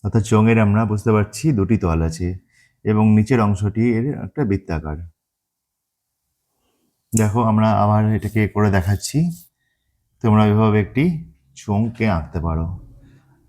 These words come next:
আর যদি আমরা থ্রি ডাইমেনশন ফিগারে দেখি, তাহলে দেখতে পাচ্ছি যে চোঙের ব্যাসার্ধ এবং চোঙের উচ্চতা।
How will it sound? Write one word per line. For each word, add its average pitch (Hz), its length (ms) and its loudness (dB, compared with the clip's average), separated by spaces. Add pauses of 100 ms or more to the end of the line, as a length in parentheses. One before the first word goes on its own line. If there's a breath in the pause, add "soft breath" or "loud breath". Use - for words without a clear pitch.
(100)
আর 90 360 0
যদি 98 200 2
আমরা 104 180 4
থ্রি 110 160 0
ডাইমেনশন 110 500 2
ফিগারে 104 380 0
দেখি, 107 440 -2 (580 soft breath)
তাহলে 104 180 0
দেখতে 101 280 0
পাচ্ছি 123 440 2
যে 110 280 2
চোঙের 107 420 2
ব্যাসার্ধ 98 440 0
এবং 104 520 -4
চোঙের 104 260 -4
উচ্চতা। 85 500 -8